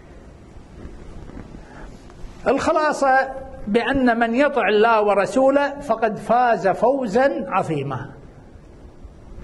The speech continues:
أن يرتقي الإنسان دائمًا نحو الفوز، ومثل ما ذكرنا أن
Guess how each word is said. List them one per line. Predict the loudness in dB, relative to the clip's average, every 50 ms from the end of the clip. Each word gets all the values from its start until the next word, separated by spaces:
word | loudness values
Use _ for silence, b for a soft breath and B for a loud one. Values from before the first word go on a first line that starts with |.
| -16 -18 -20 -20 -20 -20 -20 -20 -20 -20 -20 -20 -20 -20 -20 -20 -20 -20 -20 -20 -20 -20 -18 -20 B B B B B B B B 0
أن | 2 4
يرتقي | 4 4 4 4 2 0 2 2 0
الإنسان | 0 0 0 2 0 0 2 2 2 2 2 2 0 -2 -4 -6 -10 -12 -14 -12 -8
دائمًا | -2 0 2 2 4 2 2 0 -2 0 2 2 2
نحو | 2 2 2 2 0 0 2 2 4 4 6 6 4 4 2 0 -6 -12 -14 -16 -16 -4 2 4
الفوز، | 4 4 4 4 0 0 0 -2 -6 -8 -12 -14 -16 -18 -20 -20 -20 -20 -20 -20 -20 -20 -20 -20 -20 -20 -20 -18 -6 0
ومثل | 2 4 4 4 4 4 2
ما | 2 2 2 2
ذكرنا | 2 2 2 2 2 2 2 2 2 2 2
أن | 2 4 4